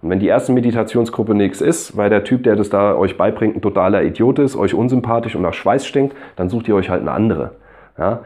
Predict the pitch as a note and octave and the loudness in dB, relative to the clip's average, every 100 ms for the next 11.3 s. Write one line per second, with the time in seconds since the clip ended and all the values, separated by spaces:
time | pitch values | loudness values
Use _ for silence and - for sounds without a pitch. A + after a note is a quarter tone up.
0 | - - E2 - A2 - G2+ - E2+ D2 | -10 -4 -4 0 0 0 -4 -2 -4 -4
1 | - G2 G2+ F2+ F2+ F2+ - D#2+ - - | -2 -2 0 0 0 -4 -2 -2 -4 -6
2 | G#2+ A2 - G#2+ G#2 - - _ _ _ | -4 -2 0 -2 -2 -8 -20 _ _ _
3 | F#2 F#2+ F#2+ - B2+ B2+ A#2 A2+ G#2+ G2 | -8 -6 -8 0 0 2 -2 2 2 2
4 | F#2 F2 F2+ A2 - - F2+ F#2 F2+ F2+ | 2 2 2 2 -2 -6 -4 -4 -2 -4
5 | - F2 - - - - - _ E2 D#2+ | -4 -4 -4 -16 -20 -20 -20 _ -10 -8
6 | - - A2 - - - - - - _ | -8 0 0 0 -6 -8 -10 -14 -20 _
7 | _ _ _ _ _ _ _ - - - | _ _ _ _ _ _ _ -20 -20 -12
8 | F2 A#2 C#3+ C#3 - - A#2+ A#2 G2 A#2+ | -4 0 2 0 -2 -6 -4 -4 -6 -6
9 | A#2+ A2 G2 G2 - G2+ G2+ G2 - - | -2 -2 -2 -6 -2 0 0 -2 -10 -20
10 | - - E2 E2 E2 D#2+ D#2+ D#2+ - - | -20 -4 0 0 -2 -2 -4 -6 -10 -16
11 | - F#2+ C3+ | -4 -2 -2